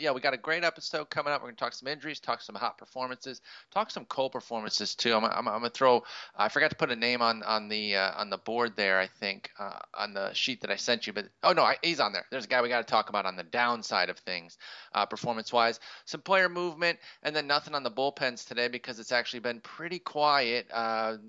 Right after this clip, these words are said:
you know, the Tommy John was confirmed for Ottavino, but we kinda knew that was coming. Axford, Betancourt, those are your options. Everything else, pretty chill in the bullpens right now, but, uh, I'm sure that will change.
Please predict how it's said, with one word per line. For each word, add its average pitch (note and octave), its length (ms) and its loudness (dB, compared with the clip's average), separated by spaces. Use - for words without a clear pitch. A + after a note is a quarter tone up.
you B2 140 -8
know, A2+ 80 0
the A#2 80 -6
Tommy C3+ 280 2
John B2+ 220 4
was A#2+ 140 -2
confirmed B2+ 600 -2
for B2 300 2
Ottavino, A#2+ 480 2
but G#2+ 140 0
we G2+ 60 -6
kinda A2 200 -2
knew G#2+ 200 -4
that G#2+ 260 2
was G2+ 120 -8
coming. G#2+ 440 -2
Axford, G#2 460 0
Betancourt, G2+ 520 -2
those G#2 220 -2
are G2 40 -4
your F#2+ 100 0
options. F#2 340 0
Everything G2+ 320 -4
else, G#2 280 -2
pretty F3+ 320 4
chill C#3+ 360 6
in B2 80 2
the A#2 80 0
bullpens A#2 540 0
right G#2 320 2
now, G#2 280 2
but, G2 180 -6
uh, G#2 160 -4
I'm C#3 160 -2
sure B2+ 220 0
that G2+ 220 0
will A2 100 -6
change. G#2 460 0